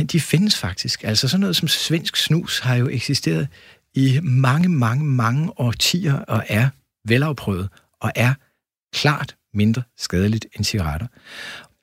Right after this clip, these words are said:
Og op, sådan noget som opvarmet tobak, som vi markedsfører, altså IQOS, øh, hedder det, der, øh, der er det sådan, at det er jo i bund og grund tobak, ligesom i cigaretter, men det er bare behandlet på en anden måde. I stedet for at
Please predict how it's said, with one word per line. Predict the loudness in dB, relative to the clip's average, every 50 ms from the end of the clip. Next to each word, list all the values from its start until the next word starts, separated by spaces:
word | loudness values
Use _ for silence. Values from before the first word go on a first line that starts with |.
| _ -4
Og | -2 -2 -2 _ _ _
op, | -2 0 0 2
sådan | 2 4
noget | 4 4 2
som | 0 0 0
opvarmet | 0 0 2 2 2 2 2 0 0
tobak, | 0 -2 -2 0 0 0 0 -2
som | 0 0 2 4
vi | 4
markedsfører, | 4 4 4 2 0 0 -2 -2 0 0 -2 -2 -6 -8 -8 -6
altså | -4 -4 -2 0 0 0
IQOS, | 0 0 0 -2 0 0 -2 -2 -2
øh, | 0 0
hedder | 2 2 0 0 0
det, | -2 -4 -6 -8 -14 -16 -16 -18 -20 _ _ _ 0
der, | 2 4 4 4 4
øh, | 4 4 4 4 2 2
der | 0 0
er | 2 2
det | 2 4 4
sådan, | 2 2 2 0 -2 -2 -2
at | -4 -4 -4 _ 0
det | 0 0 2 2
er | 4
jo | 4 4 2 2
i | -2 -4
bund | -2 0 0 0 0
og | -2 -4
grund | -2 0 0 0 -2 -4 -14 _ _ _ _ _ _ _ _ _ _ _ _ _ _ _ _ _ _ _ _ _ _ _ _ -4
tobak, | -2 2 2 2 2 2 0 -4 -10 -20 _ _ _ _ _ _ _ _ _ -2
ligesom | 2 4 4 6 6 4
i | 4
cigaretter, | 4 4 4 4 4 4 4 2 2 0 -4 _ _ _ _ _ _ _ _ _ _ _ _ _ 2 4
men | 6 6 6 6 2 0 -2 -2
det | -2 -2 0 -2
er | -4 -4 -4 _ -2
bare | 0 2 2 2
behandlet | 2 0 -2 0 0 0 -2 0 0 -2 -2
på | 0 0 0
en | 0 0 0
anden | 0 2 4 4
måde. | 6 6 4 4 2
I | 0
stedet | 0 0 0 0
for | 0 0
at | -2 0 -2